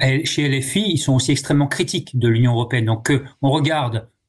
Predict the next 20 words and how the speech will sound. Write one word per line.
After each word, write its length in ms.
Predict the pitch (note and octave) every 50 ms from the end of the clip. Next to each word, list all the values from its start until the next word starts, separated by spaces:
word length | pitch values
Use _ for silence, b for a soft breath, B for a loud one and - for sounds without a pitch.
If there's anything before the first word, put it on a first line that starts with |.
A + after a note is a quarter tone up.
| _
sur 220 | - - - C3 B2+
le 140 | C#3 C#3+ C#3
côté 260 | - C#3+ C#3+ D3 C3+
droite 260 | C3 C3 D3+ E3 -
radicale 440 | - D#3+ C#3+ D3 C#3+ - D#3+ D#3 C#3+
ou 60 | C3
côté 260 | - C3 A#2+ - A#2+ G#2+
gauche 260 | A2 D#3 F3+ - -
radicale, 580 | - D3 C3+ B2 A#2 - D3+ E3+ F#3+ A3 G#3 B B B B B B _ -
on 200 | D3+ D3+ D3+ D#3+
a 100 | F3+ G3
une 140 | F#3 D3
défiance 540 | C3 E3 D#3+ D#3+ - - F3+ F3 E3 - -
vis-à-vis 320 | B2 B2 B2 C#3 B2+ C#3 B2+
des 160 | B2+ A2+ A#2+
institutions 540 | B2 - - B2+ A2+ - B2 - - B2+ A#2
européennes. 720 | A2+ G2 A2 G#2+ - A#2+ A#2 C#3 E3+ F#3+ A3 A#3 A#3 - _ _ _ _ _ _ _ -
Euh, 40 | C#3+
à 360 | C3+ B2+ B2 B2 B2+ C#3+ D3 C#3
droite, 460 | D3 C#3 E3+ E3+ E3+ - - -